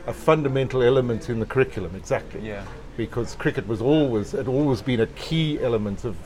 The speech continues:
Speaker 1: of mission education.
Speaker 2: Yeah.
Speaker 1: It had been part of this idea of, of, uh, of, of Cape liberalism, whereby if you learned to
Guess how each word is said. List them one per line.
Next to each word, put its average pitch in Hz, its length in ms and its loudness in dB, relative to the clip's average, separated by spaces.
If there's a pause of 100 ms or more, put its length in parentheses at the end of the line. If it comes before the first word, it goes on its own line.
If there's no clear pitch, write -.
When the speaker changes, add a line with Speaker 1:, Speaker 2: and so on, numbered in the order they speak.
Speaker 1:
of 101 160 -4
mission 127 400 0
education. 113 800 -2 (220)
Speaker 2:
Yeah. 104 180 -10
Speaker 1:
It 113 60 -6
had - 100 -8
been 104 160 -4
part 123 300 4
of 95 60 -4
this 107 200 -2
idea 113 480 4
of, 104 360 0
of, 107 300 0 (540)
uh, 104 420 0
of, 107 240 -2 (200)
of - 340 -4
Cape 143 300 2
liberalism, 117 840 2
whereby 107 380 0
if 104 140 -6
you 123 120 -4
learned 131 440 6
to 110 260 -4